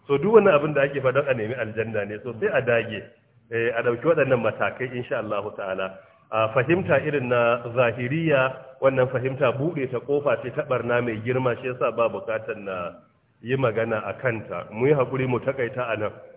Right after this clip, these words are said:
saboda society mu ba a ma buɗe ƙofan ɓarna ba, mutane suna buɗewa da san rai.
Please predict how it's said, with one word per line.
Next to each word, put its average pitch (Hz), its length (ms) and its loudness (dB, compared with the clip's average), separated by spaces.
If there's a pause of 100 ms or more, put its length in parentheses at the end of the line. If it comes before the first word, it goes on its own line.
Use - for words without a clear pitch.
(140)
saboda 131 360 0
society 143 440 2
mu 123 140 -4
ba 117 180 0
a 113 40 2
ma 131 160 4
buɗe 151 340 -2
ƙofan 139 340 -4
ɓarna 117 280 -2
ba, 131 80 2
mutane 127 420 -2
suna 127 220 -2
buɗewa 117 480 -4
da 110 160 -6
san 117 120 -2
rai. 101 160 -6